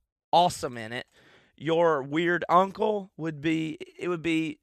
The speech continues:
amazing present for that guy. Trust me, he will love it. And yes, people have been asking, the proper etiquette is after you get this sweatshirt and, or you give it away to somebody, you should, in fact, send me a handwritten thank you note, like a thank you card from a wedding gift or engagement gift or whatever. Yes,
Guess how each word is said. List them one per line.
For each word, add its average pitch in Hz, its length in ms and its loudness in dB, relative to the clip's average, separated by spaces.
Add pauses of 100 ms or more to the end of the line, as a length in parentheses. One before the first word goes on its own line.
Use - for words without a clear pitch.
amazing 147 600 0
present 117 420 0
for 110 120 -10
that 73 180 -10
guy. - 220 -14 (140)
Trust - 300 2
me, 98 180 -14
he 160 140 -2
will 160 300 -4
love 131 220 2
it. 85 140 -12 (320)
And 175 200 4
yes, 180 440 4 (340)
people 160 240 0
have 143 80 -4
been 156 140 0
asking, 127 500 -2 (240)
the 120 80 -10
proper 170 340 8
etiquette 156 380 4
is 123 240 0
after 147 300 2
you 139 160 -8
get 135 260 0
this - 380 -4 (180)
sweatshirt 131 680 -2
and, 127 200 -10
or 139 120 -2
you 135 120 -6
give 139 180 -2
it 143 60 -4
away 156 160 0
to 151 80 -4
somebody, 117 480 -2 (200)
you 143 100 -10
should, 151 260 -6 (180)
in 143 80 -8
fact, 139 280 4
send 135 380 -6
me 139 360 -4
a 127 60 -2
handwritten 135 600 -8
thank 143 300 -4
you 110 80 -12
note, 95 180 -8
like 110 140 -4
a 113 40 -6
thank 143 280 -4
you 135 80 -10
card 120 340 -2
from 113 160 -10
a 110 60 -6
wedding 110 380 -4
gift 104 380 -6
or 95 160 -10
engagement 101 520 -8
gift 95 200 -8
or 87 60 -12
whatever. 90 220 -8
Yes, 110 260 -6